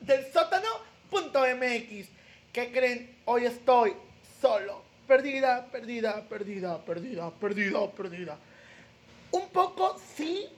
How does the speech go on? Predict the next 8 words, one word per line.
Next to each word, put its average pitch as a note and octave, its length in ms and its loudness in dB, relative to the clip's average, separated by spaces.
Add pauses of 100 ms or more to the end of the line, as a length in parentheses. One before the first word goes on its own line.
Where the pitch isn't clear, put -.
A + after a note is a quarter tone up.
perdido C#4+ 800 2
porque, C#4 1040 2 (280)
pues, A3+ 440 0 (160)
a G#3+ 120 -4
partir A3+ 500 -4
de D#4 120 -6
hoy, C#4+ 360 0 (140)
Norbert B3 840 2